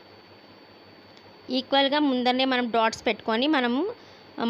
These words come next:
marking అనేది పెట్టుకోవాలి. Three colors వేస్తున్నప్పుడు మనం three ఒకటే అన్నీ ఈక్వల్గా తీసుకోవాలన్నమాట. అవి టెన్, టెన్, టెన్ అలా తీసుకోవాలి. లాస్ట్లో టూ మాత్రం అలా మిగిలినప్పుడు మనం అప్పటికప్పుడు చుట్టుకొని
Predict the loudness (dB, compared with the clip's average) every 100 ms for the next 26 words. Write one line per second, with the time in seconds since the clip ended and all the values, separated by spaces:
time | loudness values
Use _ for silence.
0 | 2 0 0 -2 0 -2 -2 -4 0 0
1 | 2 0 -2 -2 -2 0 0 -2 -2 -2
2 | -2 -2 -2 0 -2 0 0 0 -2 -2
3 | -2 0 0 0 -2 -4 -2 0 0 0
4 | 0 0 -2 -2 -4 0 0 0 -2 -4
5 | -2 0 0 0 -2 -2 -2 -2 -8 -20
6 | -16 -4 -2 0 0 0 0 -2 0 -2
7 | -2 -2 0 0 0 -2 -4 -4 -2 0
8 | 2 0 2 2 2 2 -2 0 0 0
9 | -2 -2 -2 -2 -2 -2 -4 -2 -4 -2
10 | -2 0 0 -2 -4 -4 -4 -4 -4 -4
11 | -2 0